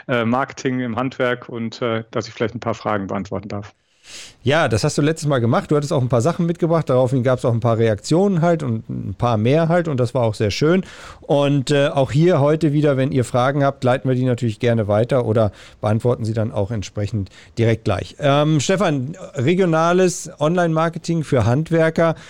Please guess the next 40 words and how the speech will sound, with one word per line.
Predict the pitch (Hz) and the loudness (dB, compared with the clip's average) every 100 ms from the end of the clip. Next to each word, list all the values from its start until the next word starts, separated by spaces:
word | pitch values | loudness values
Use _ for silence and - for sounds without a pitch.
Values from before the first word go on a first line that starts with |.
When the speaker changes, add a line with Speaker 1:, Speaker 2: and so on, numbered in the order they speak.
| - - _ | -20 -20 _
Speaker 2:
Was, | - 127 170 - - - _ _ _ _ | -2 0 -2 -6 -12 -16 _ _ _ _
ich | 131 | 0
meine, | 147 147 | 2 2
die, | 127 123 | 2 2
die | 120 120 | 2 0
Bandbreite | 127 143 143 135 135 | 2 0 2 2 0
ist | 110 | 0
sehr | 131 127 | 2 2
groß | 120 135 98 - | 2 0 0 -4
halt, | - - | -8 -4
ne? | 113 160 143 | -2 0 0
Also | 110 120 110 | 0 0 0
was | 139 - | 0 -2
ist | 160 165 - - | -6 -4 -4 -2
das, | 143 - | -2 0
was | 131 117 | -4 -2
du | 143 | -2
sozusagen | 131 135 - 120 123 123 127 | 0 -2 -2 0 2 2 0
auch | 117 - | -2 -2
Handwerksbetrieben | 139 139 120 127 - 143 139 131 | -2 -2 -4 -8 -4 0 0 0
von | 127 110 | -2 -2
kleinerer | - 120 127 139 127 | 0 0 2 2 0
Form | - 139 | 2 2
bis | 147 202 - | 2 0 -2
größerer | 123 135 147 135 | 0 0 0 -2
Form | - 135 127 | 0 2 4
halt, | 131 120 - - - - | 2 0 -8 -20 -20 -4
sag | 127 | 0
ich | 120 | 2
mal, | 120 | 2
empfiehlst | 113 - 143 156 | 0 0 0 2
und | 135 | 0
was | 120 | 0
gibt | - 123 | 0 -2
es | 117 | -2
überhaupt | 107 101 95 107 | -2 -2 -2 -2
dort | 104 | -2
auf | - 98 | -2 -4
dem | 95 | -2
Markt? | 90 82 - | -2 -6 -10